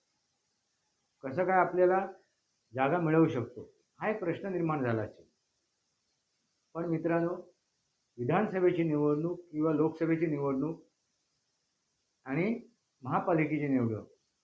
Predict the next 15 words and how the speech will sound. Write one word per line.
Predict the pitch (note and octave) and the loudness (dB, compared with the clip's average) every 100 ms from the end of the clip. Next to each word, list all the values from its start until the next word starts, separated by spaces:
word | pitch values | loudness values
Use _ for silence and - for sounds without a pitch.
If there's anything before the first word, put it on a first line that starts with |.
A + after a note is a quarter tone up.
| _ _ | _ _
याच्यामध्ये | C3+ F#3 F#3 F#3 F3 | -8 -4 -2 0 0
जमीन | D3 F3 F3+ | 0 0 0
आसमानाचा | D3+ D3+ D3 D3 | -4 -4 -4 -4
फरक | A2+ G#2 - | -4 -6 -10
आहे. | - - _ _ _ _ _ _ _ _ _ _ _ _ _ - | -20 -20 _ _ _ _ _ _ _ _ _ _ _ _ _ -10
ही | F#3 | -8
स्थानिक | - C#3+ F#3 | -4 0 0
लेवलची | F#3+ E3 D3+ C#3 B2 A2+ | 2 4 6 4 2 -4
आहे, | - | -6
स्थानिक | - _ _ _ C#3+ E3 G3+ - - _ _ | -16 _ _ _ -6 -2 -4 -6 -18 _ _
स्वराज्य | C3+ D3 E3+ E3 F#3 G3 G3 - | -4 0 0 2 0 0 -4 -6
संस्थेच्या | D3+ A#2+ E3+ F3+ | -6 -2 0 2
पण | E3+ F3+ | 2 2
निवडणुका | D#3+ D3 C3+ C3 A#2+ | 0 0 0 0 0
आहेत. | A2 G2 | -2 -4